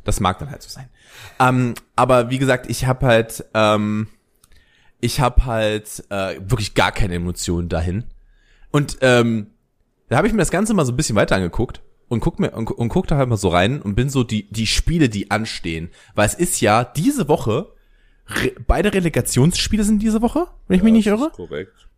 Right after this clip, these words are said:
Speaker 1: Am Son-, Samstag oder Sonntag ist das Champions League?
Speaker 2: Samstag.
Speaker 1: Sonntag, Samstag, das Champions League Finale.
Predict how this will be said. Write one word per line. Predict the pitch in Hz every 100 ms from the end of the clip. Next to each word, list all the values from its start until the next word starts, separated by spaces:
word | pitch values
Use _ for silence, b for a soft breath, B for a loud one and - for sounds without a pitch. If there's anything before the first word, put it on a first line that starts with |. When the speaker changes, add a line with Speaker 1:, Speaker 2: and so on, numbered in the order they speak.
| _ _
Speaker 1:
Am | 127 127
Son-, | 113 127 226 -
Samstag | - - 208 - 294
oder | 208 139
Sonntag | 127 185 196
ist | 135
das | 95 -
Champions | - - 92 113 - 202 -
League? | -
Speaker 2:
Samstag. | - 98
Speaker 1:
Sonntag, | 98 95 82 - _
Samstag, | 95 107 175 175 B -
das | 104 -
Champions | - 156 285 127 104
League | 78 -
Finale. | - 78 71 67 73 117